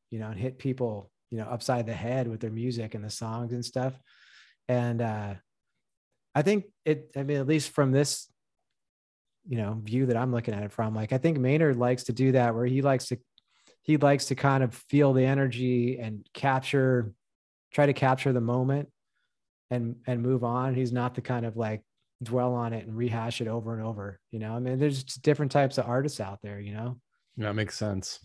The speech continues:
Speaker 1: Some people like to just, you know, splash their paint on the wall and poof, move on to the next one. There's other people that will just spend
Speaker 2: Tinker.
Speaker 1: a year going over the minutia, <laughs> trying to get it just absolutely perfect, you know?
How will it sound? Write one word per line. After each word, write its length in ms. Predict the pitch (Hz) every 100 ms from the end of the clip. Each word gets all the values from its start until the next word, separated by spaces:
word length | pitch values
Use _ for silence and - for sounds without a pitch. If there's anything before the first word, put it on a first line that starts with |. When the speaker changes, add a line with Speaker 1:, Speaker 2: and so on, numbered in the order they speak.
| -
Speaker 1:
Some 240 | - 143
people 260 | 147 135 120
like 220 | 120 120
to 80 | 123
just, 300 | 120 - -
you 60 | 120
know, 180 | 113
splash 460 | 120 - 127 123 120
their 80 | 127
paint 260 | 123 131 131
on 120 | 117
the 60 | 110
wall 400 | 110 127 131 123
and 120 | 107
poof, 220 | - - -
move 220 | 127 127
on 160 | 123 127
to 60 |
the 80 | 113
next 260 | 113 127 -
one. 240 | 127 123
There's 160 | 120 113
other 200 | 127 131
people 300 | 135 131 123
that 160 | 117 120
will 100 | 120
just 400 | 127 120 - _ _ _ _
spend 300 | - 139 127
Speaker 2:
Tinker. 180 | 117
Speaker 1:
a 20 | 127
year 160 | 139
going 240 | 123 127 127
over 220 | 131 123
the 100 | 117
minutia, 540 | 113 117 135 135 143 - - _ _
<laughs> 380 | _ - - -
trying 200 | 151 139
to 60 |
get 140 | 131 120
it 160 | 120 _ _ _
just 300 | - 147 - -
absolutely 400 | 135 131 131 123
perfect, 540 | 123 131 123 110 101
you 60 | 107
know? 260 | 107 117